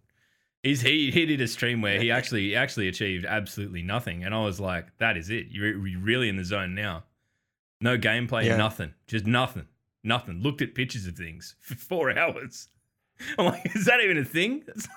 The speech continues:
Speaker 1: like, <sighs> proud of you. Proud of that guy, man.
Speaker 2: Can do it.
Speaker 1: I know, right?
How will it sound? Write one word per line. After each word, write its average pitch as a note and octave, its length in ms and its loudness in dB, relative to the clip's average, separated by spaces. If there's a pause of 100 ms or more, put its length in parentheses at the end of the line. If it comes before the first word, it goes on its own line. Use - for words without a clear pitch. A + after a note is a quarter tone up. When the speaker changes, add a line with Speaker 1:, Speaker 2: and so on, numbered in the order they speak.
Speaker 1:
like, - 540 0 (1120)
<sighs> - 80 -10 (600)
proud A#2 260 0
of F2 60 -6
you. F#2 100 -6 (400)
Proud A#2 160 2
of G#2 60 0
that F2+ 140 -2
guy, F2+ 160 -4
man. G2 220 -4 (720)
Speaker 2:
Can A#2 200 2
do A2+ 160 4
it. - 180 -4 (260)
Speaker 1:
I A#2 100 0
know, C#3 200 2
right? G#2+ 320 0